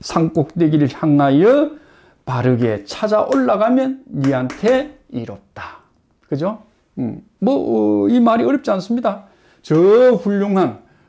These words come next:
꼭지점에 앉아있는 이 말을 향해서 올라가라. 그 자리를 소위 차지하는 것은 쉽지 않다. 그렇지만은, 그 자리는 쉽지 않지만은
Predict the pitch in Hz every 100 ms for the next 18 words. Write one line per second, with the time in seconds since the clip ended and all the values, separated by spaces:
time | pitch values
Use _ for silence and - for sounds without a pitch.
0 | _ 294 311 - 233 196 185 165 175 175
1 | 170 156 156 156 147 147 220 240 254 247
2 | 247 226 190 208 165 156 160 151 - -
3 | 127 110 101 92 - _ _ _ _ _
4 | _ _ _ _ - - 247 269 277 262
5 | 254 247 - _ _ 175 202 185 170 160
6 | 156 160 151 147 - _ _ _ _ -
7 | 160 147 - 208 180 165 160 151 143 170
8 | 147 - _ - - 277 294 - 269 240
9 | 262 - 233 147 - _ _ _ _ _
10 | _ _ - 320 - - 175 131 107 -
11 | _ _ _ 185 180 151 147 139 139 131
12 | 120 110 - - 294 - - 240 247 233
13 | 208 190 180